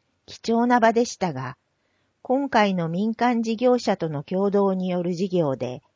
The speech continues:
淀川の新たな魅力に気づくことができ、市民の街への愛着がさらに深まる良い取り組みだと感じました。本市では、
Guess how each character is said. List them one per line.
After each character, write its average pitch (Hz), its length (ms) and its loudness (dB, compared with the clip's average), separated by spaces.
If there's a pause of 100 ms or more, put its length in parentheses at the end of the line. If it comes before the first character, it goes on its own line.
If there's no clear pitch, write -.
(220)
淀 196 280 2
川 214 260 4
の 202 200 0
新 254 220 4
た 196 140 -4
な 156 140 -6
魅 156 180 -4
力 196 240 -2
に 196 140 -2
気 202 120 -2
づ 226 160 -6
く 196 120 -12
こ 147 140 -10
と 180 120 -2
が 151 140 0
で 165 140 -2
き、 - 280 -16 (440)
市 - 200 -6
民 226 240 2
の 180 120 -2
街 175 340 -2
へ 233 120 2
の 170 160 -2
愛 190 200 -2
着 202 300 -4
が 180 220 0 (400)
さ 277 140 2
ら 269 140 4
に 180 180 0
深 226 280 0
ま 233 140 4
る 165 300 0
良 247 160 2
い 208 100 0
取 190 220 -2
り 214 60 -4
組 240 220 0
み 226 40 -4
だ 254 140 2
と 190 100 -2
感 175 220 -4
じ 160 160 -6
ま 165 100 -4
し - 160 -12
た。 135 220 -10 (1080)
本 254 280 2
市 - 160 -8
で 185 160 4
は、 147 280 0